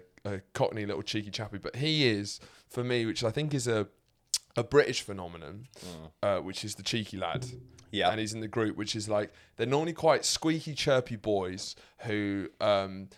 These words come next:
Speaker 1: they're quite funny, they're nice, and they've
Speaker 2: Yeah.
Speaker 1: just got this kind of, like, bouncy area. They're like the cheeky lad.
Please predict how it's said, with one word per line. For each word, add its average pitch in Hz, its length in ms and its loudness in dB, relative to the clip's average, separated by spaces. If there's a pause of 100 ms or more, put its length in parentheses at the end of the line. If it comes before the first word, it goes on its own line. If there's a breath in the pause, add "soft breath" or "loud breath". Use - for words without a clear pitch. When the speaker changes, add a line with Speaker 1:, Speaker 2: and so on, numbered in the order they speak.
Speaker 1:
they're 113 140 0
quite 165 260 4
funny, 127 240 4
they're 117 140 6
nice, 117 480 2
and 113 160 -6
they've 110 80 2
Speaker 2:
Yeah. 85 80 0
Speaker 1:
just - 160 -2
got 135 100 0
this 131 100 -2
kind 135 200 -2
of, 123 40 2
like, - 260 2
bouncy 160 440 4
area. 151 140 2 (160 loud breath)
They're 175 100 4
like 185 180 10
the 185 60 0
cheeky 196 500 0
lad. 190 220 10